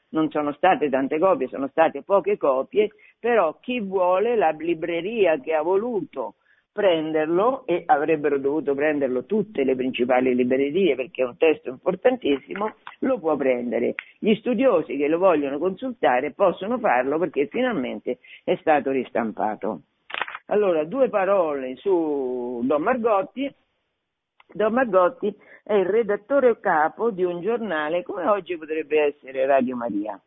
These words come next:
di un giornale torinese che si intitola L'Armonia. E da questo giornale lui racconta per filo e per segno le prodezze di Cavour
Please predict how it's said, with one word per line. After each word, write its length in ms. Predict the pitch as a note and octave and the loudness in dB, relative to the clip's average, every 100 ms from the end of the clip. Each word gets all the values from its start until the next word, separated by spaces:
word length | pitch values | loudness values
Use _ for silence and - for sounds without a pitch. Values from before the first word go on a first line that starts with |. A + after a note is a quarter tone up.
| _ _ _ _ _ _ _ _ _ _ _ _ _ _ _ _ _ _ _ _ - _ _ _ - | _ _ _ _ _ _ _ _ _ _ _ _ _ _ _ _ _ _ _ _ -20 _ _ _ -6
di 100 | F3+ | -2
un 140 | A3 G#3 | 0 4
giornale 680 | B3 A3+ B3 F#3 F#3+ G#3+ | 4 2 2 0 2 0
torinese 720 | G#3+ F#3 A#3 G3+ C#3 C#3+ E3+ F#3 | 0 0 2 2 2 2 2 2
che 140 | G3+ | 2
si 100 | A3+ | 2
intitola 640 | A3+ D3 D3+ C3+ C#3 C#3 - | 0 2 0 2 2 2 2
L'Armonia. 840 | D#3 D3 D3 C#3+ C#3 B2+ B2+ B2+ - _ _ _ _ | 0 2 0 -2 -2 -4 -8 -10 -10 _ _ _ _
E 300 | - C#4 B3 G3+ | -2 2 2 2
da 140 | A3+ | 0
questo 360 | A#3+ C4+ B3 B3 | 0 0 -2 0
giornale 520 | D4 B3+ G#3+ A#3 G3 | 0 0 2 2 2
lui 440 | E3+ G3+ F3 D#3+ | 2 4 2 2
racconta 720 | F3+ F#3 G3 B3+ B3 E3+ D3+ | 2 0 0 2 2 2 -2
per 160 | D#3+ E3 | -2 -2
filo 240 | - B3 | -4 0
e 80 | E3 | 0
per 240 | - A#3+ A3+ | 2 -4 -2
segno 360 | F3 E3+ F#3+ A#3 | 0 2 2 4
le 100 | D#3+ | 4
prodezze 460 | D3+ C#3+ D3 D3+ | 4 0 0 -2
di 100 | C#3 | -6
Cavour 420 | B2+ G3+ C4 C#3 | 0 2 2 0